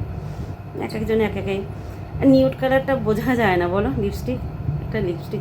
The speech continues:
কিনতে হবে ভালো দেখে, লিপস্টিক সেরকম নেই, সব শুকিয়ে গেছে একদম। তো যাই হোক, এখন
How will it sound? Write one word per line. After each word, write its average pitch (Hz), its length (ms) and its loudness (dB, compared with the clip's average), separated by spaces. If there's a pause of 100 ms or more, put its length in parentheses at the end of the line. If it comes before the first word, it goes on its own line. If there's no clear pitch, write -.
কিনতে 165 280 0
হবে 165 120 0
ভালো 156 240 0
দেখে, 147 200 -2
লিপস্টিক 156 400 -4
সেরকম 180 240 -2
নেই, 151 240 2
সব 147 240 -2
শুকিয়ে 165 440 0
গেছে 147 280 -2
একদম। 151 360 -2 (800)
তো 240 60 0
যাই 214 320 4
হোক, 240 100 4 (200)
এখন 185 360 2